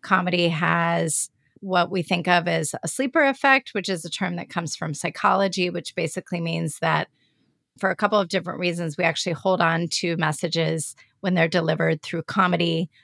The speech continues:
a little bit more easily than, you know, more serious forms of delivery. So if it gets people to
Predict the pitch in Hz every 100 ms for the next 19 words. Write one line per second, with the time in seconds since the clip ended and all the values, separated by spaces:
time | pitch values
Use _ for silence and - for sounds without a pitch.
0 | _ 196 190 190 180 170 214 175 165 175
1 | 196 170 185 170 165 165 160 180 156 156
2 | 160 - 180 156 156 156 - 160 156 156
3 | 151 - 151 151 - - - 180 175 196
4 | 269 262 _ _ _ _ _ _ _ _
5 | _ - - 285 277 269 - 202 226 202
6 | 247 254 - - 233 202 202 180 175 175
7 | 185 233 - - 208 180 170 165 170